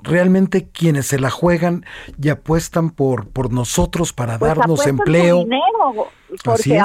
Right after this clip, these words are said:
Speaker 2: apuestan su dinero, no apuestan dinero del gobierno, no apuestan,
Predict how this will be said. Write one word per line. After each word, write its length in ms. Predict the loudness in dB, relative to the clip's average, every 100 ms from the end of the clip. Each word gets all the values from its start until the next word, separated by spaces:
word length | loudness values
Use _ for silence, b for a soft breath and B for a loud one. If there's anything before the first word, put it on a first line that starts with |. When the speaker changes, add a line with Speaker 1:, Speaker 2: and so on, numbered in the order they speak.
| 2
Speaker 2:
apuestan 420 | -2 -2 -4 -2
su 140 | -2
dinero, 560 | -2 -4 -2 2 2 2
no 120 | 0
apuestan 380 | -2 -4 -6 -4 -4
dinero 420 | -2 2 2 2
del 280 | 2 -2 -2
gobierno, 600 | -4 -2 0 2 2 0
no 120 | -2
apuestan, 500 | -2 -2 0 0 -4